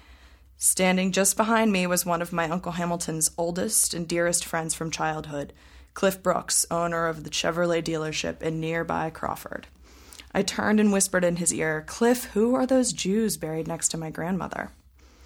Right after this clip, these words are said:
Cliff looked surprised at my question. After looking around, Cliff cupped his hand over his mouth, leaned forward, and whispered quietly in my ear,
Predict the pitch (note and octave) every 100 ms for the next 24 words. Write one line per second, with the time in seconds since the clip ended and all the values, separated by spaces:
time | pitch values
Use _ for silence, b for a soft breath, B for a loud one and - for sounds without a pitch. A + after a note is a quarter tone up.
0 | b b b b b _ - G3+ G3+ G3+
1 | - F#3 F#3 F3+ F#3 F3+ D#3+ D#3+ E3 E3
2 | - E3 D3+ - b b b - F3+ F3
3 | F3+ F3 F#3 G3+ G#3+ F3+ D#3+ E3 F3+ -
4 | F3 F3 F3 F3+ G3 - F3 F3 E3 E3
5 | F#3+ F#3 E3+ D#3 D#3+ - - b b b
6 | - F3+ F#3 G3 F#3+ E3+ D#3+ D#3+ E3 -
7 | - - E3+ F3 - E3+ E3+ F3 E3 E3
8 | D#3+ E3 E3 D#3+ - - D#3+